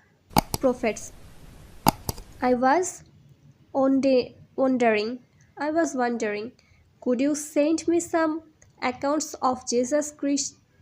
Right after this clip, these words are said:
Christ's existence from Sunna, Sunni, non-Christians and non-Muslims? Credible sources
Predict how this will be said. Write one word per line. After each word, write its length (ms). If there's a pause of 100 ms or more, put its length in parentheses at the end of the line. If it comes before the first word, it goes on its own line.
(640)
Christ's 440
existence 680
from 300
Sunna, 720 (200)
Sunni, 680 (720)
non-Christians 960 (100)
and 300
non-Muslims? 800 (1800)
Credible 720
sources 540